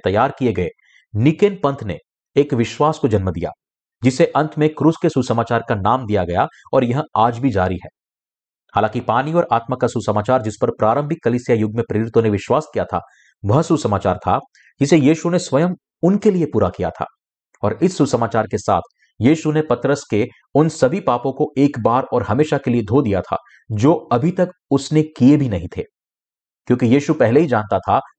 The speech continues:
कि वह भटक जाएगा। दुर्भाग्य से, हालांकि अनगिनत मसीहियों को कॉन्स्टेंटाइन द्वारा बनाए गए क्रूस के सुसमाचार में पन्द्रह सौ वर्षों से विश्वास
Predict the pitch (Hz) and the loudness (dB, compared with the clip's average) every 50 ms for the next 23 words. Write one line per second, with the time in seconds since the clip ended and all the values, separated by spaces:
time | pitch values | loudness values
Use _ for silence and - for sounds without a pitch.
0 | _ - - 170 131 127 - 139 123 107 101 - 104 90 - 90 85 85 80 76 | _ -4 -4 0 0 0 0 0 -4 -6 -2 -2 -2 0 0 -2 -2 -2 -6 -8
1 | - - _ _ _ _ _ _ _ _ _ _ _ _ _ _ _ _ _ _ | -12 -12 _ _ _ _ _ _ _ _ _ _ _ _ _ _ _ _ _ _
2 | _ _ _ _ _ - 110 104 104 95 104 123 135 131 123 - - 104 123 139 | _ _ _ _ _ -6 0 2 2 2 2 0 0 0 -2 -2 -2 -4 -6 -6
3 | - _ _ _ _ _ _ - - - 135 143 143 175 143 - 147 160 170 156 | -8 _ _ _ _ _ _ -2 0 2 2 2 -2 -4 -2 0 0 0 2 0
4 | 165 160 165 - - 117 117 - 160 151 143 135 131 143 - - 127 123 120 - | 2 2 2 0 0 -2 -2 0 2 2 2 2 2 0 0 0 0 -2 -2 -6
5 | 135 127 135 135 143 135 120 123 123 131 117 127 113 110 117 123 117 120 123 123 | -4 -2 0 0 0 0 0 0 0 0 0 0 0 0 0 0 0 -2 -2 -2
6 | - 123 131 127 - 139 - - 113 - 110 107 107 104 - 117 123 120 90 80 | -2 -4 -4 -2 -2 -6 -4 -4 -2 -2 0 0 0 0 2 0 0 0 -2 -8
7 | - _ _ _ _ _ _ _ _ _ - 135 139 143 170 170 175 170 - 170 | -14 _ _ _ _ _ _ _ _ _ -4 -2 0 2 2 2 2 0 -2 0
8 | 170 170 104 101 117 123 - - 147 135 - 151 127 113 107 - - 110 120 - | 0 0 2 2 0 0 2 0 -2 0 0 0 -2 -2 -2 -2 0 0 0 0
9 | - | 0